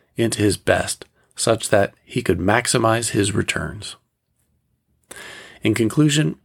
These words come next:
I was happy to have destroyed another one of my own misconceptions through the course of this little essay. Munger was famous for stating that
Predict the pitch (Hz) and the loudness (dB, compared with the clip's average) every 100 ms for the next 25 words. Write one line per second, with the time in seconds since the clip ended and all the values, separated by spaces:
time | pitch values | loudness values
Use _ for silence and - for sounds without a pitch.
0 | - - 117 123 117 110 104 90 92 90 | -6 0 0 2 2 2 2 2 2 0
1 | - 113 113 - - 135 135 113 101 95 | 2 4 4 2 2 4 4 4 4 4
2 | 92 92 - 131 131 123 104 98 110 110 | 2 2 2 2 4 4 2 0 -2 -2
3 | - - - 95 98 - 101 - 101 95 | -2 -2 -4 -6 -4 0 0 2 2 2
4 | - 110 92 92 - 98 92 90 - - | 0 0 0 0 0 0 0 0 -4 -6
5 | 104 _ _ _ _ _ _ - - - | -8 _ _ _ _ _ _ -20 -20 -20
6 | - - - 143 151 160 123 90 82 82 | -20 -20 -4 0 2 2 2 0 0 -2
7 | - - - 95 95 95 95 - | -6 -2 2 4 4 2 2 -2